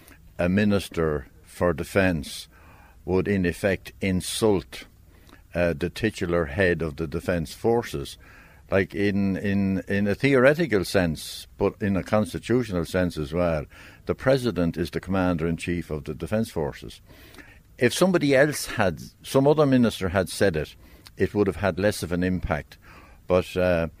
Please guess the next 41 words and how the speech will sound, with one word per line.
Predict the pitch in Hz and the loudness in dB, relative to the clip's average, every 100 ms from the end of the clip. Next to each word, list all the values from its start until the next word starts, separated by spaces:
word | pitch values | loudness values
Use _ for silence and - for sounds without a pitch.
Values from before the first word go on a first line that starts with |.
| - - - | -20 -20 -4
I, | 92 98 95 | 0 0 0
I, | - 104 - | 0 0 2
I | 110 113 | 2 4
believed | 95 117 147 135 107 | 4 4 4 4 2
at | 98 | 0
the | 90 | -6
time, | - 104 104 98 | -2 2 2 2
and | 82 | 0
I | 80 | -2
still | 82 101 92 | 0 0 2
believe, | 87 87 90 87 82 76 - - | 0 0 0 0 -2 -4 -10 -8
uh, | 80 82 | -6 -4
that | 76 82 | -4 -6
Liam | - 92 87 | -4 -4 -4
Cosgrove | - 85 76 78 | -2 -2 -2 -6
should | - 92 | -4 -4
have | 87 | -2
accepted | 82 78 80 - 78 | -4 -4 -6 -6 -10
Paddy's | - 82 71 76 - - | -6 -6 -4 -8 -8 -6
resignation. | 85 76 80 82 78 - 67 - - - - - | -6 -4 -6 -6 -6 -8 -16 -18 -20 -20 -20 -6
And | 85 90 78 | -2 -2 -2
it | 107 104 | -2 -2
was | 117 | 0
unfortunate. | 127 131 - 208 202 - 92 82 - - - - | 2 0 0 0 0 -2 -2 -2 -8 -20 -10 0
And, | 117 | 4
like, | 139 120 | 4 2
uh, | 113 - - | -10 -10 -10
the, | 123 123 104 | -6 -6 -2
the, | 123 123 | 0 0
in, | 131 135 | 0 -2
in | - 139 | 0 0
many | 156 180 | 0 0
ways, | 175 139 113 | 2 2 2
I, | 107 | 2
I | 110 | 2
regarded | 113 101 98 101 90 80 | 2 0 0 0 -2 -4
Paddy | 95 87 82 71 - - - - | -2 0 -2 -4 -14 -20 -16 -4
as | 90 98 | -4 -2
a | |
decent | 87 143 127 101 85 | -2 -2 -2 -2 0
man, | 78 73 | 0 -4